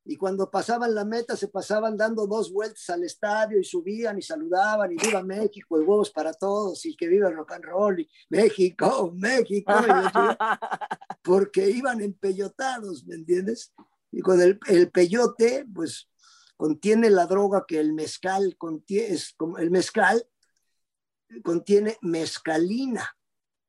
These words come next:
Speaker 2: Ujú.
Speaker 1: La mescalina es el, la droga que contiene el peyote, la cabeza de la flor del peyote, del cactus, ¿va? Desde las épocas de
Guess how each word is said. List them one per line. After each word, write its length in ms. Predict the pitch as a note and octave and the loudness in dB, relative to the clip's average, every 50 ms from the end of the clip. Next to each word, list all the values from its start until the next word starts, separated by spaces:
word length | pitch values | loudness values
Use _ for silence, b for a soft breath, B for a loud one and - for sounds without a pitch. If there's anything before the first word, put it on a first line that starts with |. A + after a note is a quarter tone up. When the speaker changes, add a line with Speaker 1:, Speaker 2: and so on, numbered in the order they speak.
| _ _ _ | _ _ _
Speaker 2:
Ujú. 460 | - F#3+ F#3 F3+ F#3+ F#3+ G3+ A#3 D4 _ | -12 -10 -8 -8 -6 -6 -6 -6 -8 _
Speaker 1:
La 220 | - D#3 D3+ D3+ | -8 -6 -4 -4
mescalina 1040 | D#3 D#3+ D#3 C3+ - - - - F3 F#3 G#3+ A#3+ C4 C4 A3 G3 F#3+ F#3+ F3+ - - _ _ _ _ _ _ _ _ _ _ _ _ - | -2 -4 -6 -6 -6 -6 -2 0 0 0 0 -2 -4 -4 -4 -4 -4 -4 -6 -10 -14 _ _ _ _ _ _ _ _ _ _ _ _ -10
es 440 | - - F3+ F3 - - - - - - | -4 -2 -2 -2 -4 -8 -16 -16 -16 -10
el, 420 | G#3+ E3 D#3+ D#3+ D#3+ D#3 D#3 - _ _ _ _ _ _ _ _ _ _ - | -8 -8 -6 -6 -6 -8 -8 -8 _ _ _ _ _ _ _ _ _ _ -12
la 240 | - D#3 D3+ D#3+ D#3+ | -8 -4 -4 -4 -4
droga 340 | E3+ E3 F3+ F3 E3 F#3 F3+ | -2 -4 -4 -2 -4 -4 -6
que 120 | - D#3+ - | -8 -12 -14
contiene 440 | C#3+ C#3+ C3+ - E3 E3 D#3+ D#3+ D#3 | -14 -14 -8 -2 -2 -2 -2 -2 -4
el 180 | D#3 D3 C3+ | -4 -6 -6
peyote, 580 | - - C#3 C3 A2+ F3+ G#3 A3+ A3 - - B2+ | -4 -2 -2 0 0 0 -2 -2 -4 -8 -12 -12
la 160 | B2 B2 B2 | -10 -10 -8
cabeza 500 | - - C3 B2+ C#3+ D#3+ D#3+ - - E3 | -2 -2 0 0 2 0 0 0 -2 -2
de 140 | C#3+ C#3 C3+ | -2 -2 -4
la 320 | C#3 - A2+ A#2 B2 B2 | -6 -6 -6 -6 -6 -6
flor 400 | B2 - - D3 D3+ D#3 E3 D#3+ | -6 -4 0 2 2 4 2 2
del 180 | C#3+ D3 C3 A#2 | 0 -2 -2 -2
peyote, 520 | - C#3 C#3 C3+ - E3 F3 - - B2+ | 2 0 2 2 2 -2 -2 -2 -4 -10
del 180 | A#2 - - - | -10 -12 -16 -10
cactus, 640 | - - E4 - - _ _ - - - - - - _ _ _ _ _ _ _ _ _ - - | -6 -6 -6 -6 -8 _ _ -20 -18 -18 -18 -20 -20 _ _ _ _ _ _ _ _ _ -14 -10
¿va? 380 | - C#3+ D3+ E3+ F#3+ C4 - _ _ B B B B B B B B B B B B B B B B B - - _ - | -6 -2 0 0 0 0 -2 _ _ B B B B B B B B B B B B B B B B B -20 -16 _ 2
Desde 360 | - F3 G3 F3+ - G#3 G#3 | 6 6 6 6 6 6 6
las 320 | G#3 G#3 G3 F3+ - - - | 8 6 6 4 4 0 0
épocas 600 | C4 C#4 C4+ - D4+ D4 - - C#4 B3+ G3+ E3 | -2 -2 0 0 -4 -4 -2 -2 -2 -2 0 0
de 380 | F#3+ F#3+ F#3 F#3 F3 F#3 - | 2 0 0 0 -6 -14 -16